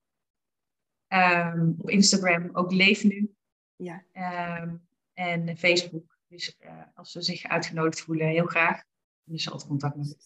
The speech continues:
Speaker 1: nemen.
Speaker 2: Nou, superleuk,
Speaker 1: Ja.
Speaker 2: superleuk. Ik zet het ook nog in de show notes, eh, van de podcast. Dus hebben ze het gemist met het praten, kunnen ze het terugvinden onder de show
Speaker 1: Leuk.
Speaker 2: notes. En, eh, Eline, ik wil jou heel erg bedanken voor, eh, jouw, eh,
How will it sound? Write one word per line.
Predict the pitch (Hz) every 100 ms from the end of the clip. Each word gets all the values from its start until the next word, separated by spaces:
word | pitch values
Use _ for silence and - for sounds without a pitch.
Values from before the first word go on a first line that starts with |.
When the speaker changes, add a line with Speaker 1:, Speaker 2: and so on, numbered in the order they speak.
| 143
Speaker 1:
nemen. | 143 139 -
Speaker 2:
Nou, | 190 170 170 175
superleuk, | - 311 226 208 170 170 202
Speaker 1:
Ja. | -
Speaker 2:
superleuk. | - 302 - 202 185 220
Ik | 269 -
zet | 285 277
het | 247
ook | 254
nog | 254 233
in | 240 233
de | 226 220
show | - 269 247
notes, | 233 226 214 -
eh, | 202 208 - - _
van | - 208
de | 208
podcast. | 254 254 - 220 208 220 - _ _ -
Dus | 202 196 -
hebben | 208 214
ze | 202
het | 202
gemist | - 190 208 208 -
met | 196
het | 190 -
praten, | 185 180 190 185
kunnen | 180 180
ze | 175
het | 160
terugvinden | - 180 - - 165 165 160 165 _ _ -
onder | 190 185 165 160
de | 165
show | - 151
Speaker 1:
Leuk. | 151
Speaker 2:
notes. | 135 208 247 - - _ _ _
En, | - 196 196
eh, | 190
Eline, | 240 240 262 254
ik | 262
wil | 262
jou | 254 240 226
heel | 262 330
erg | 285 277 240
bedanken | 202 214 254 311 311 302 320
voor, | - 233 226
eh, | 214 208 208
jouw, | 214 214 226 214 208
eh, | 196